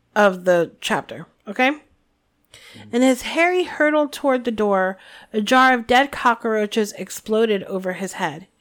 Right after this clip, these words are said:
He wrenched the door open and flew away up the corridor,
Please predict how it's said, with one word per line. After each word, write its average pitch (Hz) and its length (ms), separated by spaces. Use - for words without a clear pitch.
He 262 180
wrenched 269 320
the 311 80
door 294 240
open 285 400
and 226 200
flew 269 240
away 262 460
up 247 240
the 262 100
corridor, 208 680